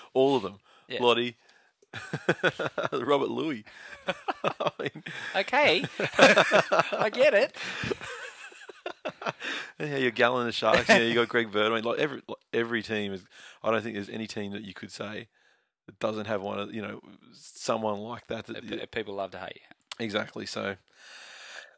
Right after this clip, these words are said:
Speaker 1: it's, it's been weird, like, you know, seeing the lead up to this game and even in the aftermath, there's, <sighs> I think there's probably more bitterness and, like, just outright hatred than
Speaker 2: Yeah.
Speaker 1: I've ever seen.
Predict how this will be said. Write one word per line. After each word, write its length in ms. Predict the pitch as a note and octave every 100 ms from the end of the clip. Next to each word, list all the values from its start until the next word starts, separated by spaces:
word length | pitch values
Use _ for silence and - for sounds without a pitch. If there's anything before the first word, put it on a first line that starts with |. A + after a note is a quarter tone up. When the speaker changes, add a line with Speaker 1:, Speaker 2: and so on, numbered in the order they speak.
| _
Speaker 1:
it's, 180 | A2+ -
it's 220 | G#2 F2
been 220 | - G#2+
weird, 280 | G2 G#2+ G#2
like, 220 | G#2 A2+
you 80 | A2+
know, 80 | G2+
seeing 500 | - A2 G#2 G#2 - G#2
the 120 | A2 G#2+
lead 240 | G#2+ A2+
up 120 | -
to 100 | -
this 200 | G2+ G#2
game 300 | - G#2 G#2
and 80 | G#2
even 320 | A#2 A2+ G2+ G2
in 120 | G#2
the 80 | G2+
aftermath, 640 | G#2+ G#2 - G#2 G#2+ -
there's, 180 | F#2+ - - - - - - _
<sighs> 520 | _ _ _ _ -
I 60 |
think 160 | - -
there's 80 | A2+
probably 280 | - G#2+ G2
more 200 | G#2+ A#2
bitterness 460 | - A2 A2+ A2+ -
and, 160 | G2+ A2
like, 220 | B2 -
just 280 | - - - _ _ _ _ -
outright 300 | A2+ A#2 A2+
hatred 520 | - A2+ G#2+ A2+ G#2+
than 280 | G#2+ G2 F#2+ _ _ -
Speaker 2:
Yeah. 220 | G2 F2+
Speaker 1:
I've 140 | G#2 - A#2
ever 320 | A2+ G#2+ -
seen. 440 | - A2 G#2 G#2